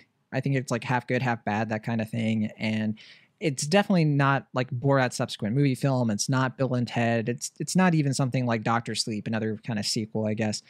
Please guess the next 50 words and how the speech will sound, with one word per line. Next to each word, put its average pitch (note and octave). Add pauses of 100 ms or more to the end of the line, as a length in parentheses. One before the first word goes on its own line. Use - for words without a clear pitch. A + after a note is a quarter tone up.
(280)
It G3
really F3
is C#3
just A#2+
sort B2
of, A#2 (640)
uh, G3+
the E3+
kind G3
of D3
thing C#3
that C3
I A#2
think B2
people B2+
will A2
definitely A2 (180)
not G#2+
really A2+
remember G2+
for B2+
a B2+
long B2
time B2
and A2
just G#2
go B2
back G#2+
to -
the A2
original G2+
film G2+ (260)
whenever B2
they A2
want A2
to G#2
revisit A#2
and G#2+
have A2
fun A2+
with G#2+
these G#2+
characters. G#2
But F#3
again, F#3
if -
you F3+
love D#3
that -
film, -